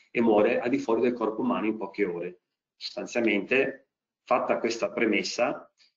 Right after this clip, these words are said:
si arriva poi a concludere in questo e anche in altri documenti che non si vede la necessità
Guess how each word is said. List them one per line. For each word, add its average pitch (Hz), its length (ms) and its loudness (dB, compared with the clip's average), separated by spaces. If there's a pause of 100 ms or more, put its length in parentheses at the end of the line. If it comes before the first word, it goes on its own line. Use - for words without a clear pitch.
(120)
si - 180 -6
arriva 117 300 2
poi 110 380 4
a 104 220 2
concludere 113 480 2
in 95 100 0
questo 131 240 2
e 104 40 2
anche 104 160 -2 (280)
in 104 140 -2
altri - 220 -2
documenti 160 760 -4
che - 480 0
non 139 220 2
si 143 200 2
vede 110 420 2
la 104 140 0
necessità 107 1120 -2